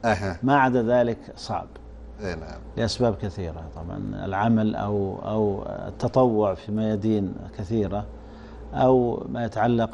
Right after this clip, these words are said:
Speaker 2: بقراءة القرآن، أو، آه، القراءة، أو، آه، الفتنة الجديدة وهي الإنترنت.
Speaker 1: <laughs> نعم.
Speaker 2: نعم.
Speaker 1: آه، طيب دكتور، أنت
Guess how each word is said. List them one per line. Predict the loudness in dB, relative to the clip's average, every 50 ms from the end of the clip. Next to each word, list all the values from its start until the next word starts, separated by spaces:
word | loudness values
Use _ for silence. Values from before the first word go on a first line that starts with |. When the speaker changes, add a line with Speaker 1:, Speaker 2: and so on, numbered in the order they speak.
| -4 -2
Speaker 2:
بقراءة | 0 2 2 2 0 0 -2 -6 -8 -10 -6 -2 2 4 4 4 4 2
القرآن، | -4 -8 -6 -4 -4 -2 -2 -2 -2 -4 -6 -6
أو، | -6 -6 -4 -4 -6 -6 -6 -6 -8 -8
آه، | -8 -8 -8 -8 -8 -8 -10 -10 -10 -10 -8 -8 -8 -8 -10 -10 -10 -10 -12 -12 -12 -12 -6 -2 -2
القراءة، | -2 0 2 2 4 4 6 6 4 4 2 0 -2 -2 -4 -2 2
أو، | 4 6 6 6 6 6 4 4
آه، | 2 2 0 -2 -4 -6 -6 -6 -6
الفتنة | -6 -6 -2 -2 -2 0 2 4 6 6 6 6
الجديدة | 6 4 4 6 6 6 6 8 6 6 6
وهي | 6 4 4 4
الإنترنت. | 4 4 4 2 2 0 -2 -2 -2 -4 -8 -10 -4
Speaker 1:
<laughs> | 0
نعم. | 2 2 2 0 -2 -4 -4 -2 0 0 0 0 -2 -4 -6 -4
Speaker 2:
نعم. | -2 -2 -2 -2 -2 -2 -4 -4 -6 -10 -12 -12 -12 -14 -14 -14 -14 -10 0 4
Speaker 1:
آه، | 6 8 8 8 8 8 8 6 4
طيب | 0 2 6 8 8 8 8 6
دكتور، | 2 4 8 8 10 10 10 8 4
أنت | 2 2 2 6 8 10 10 8 8 6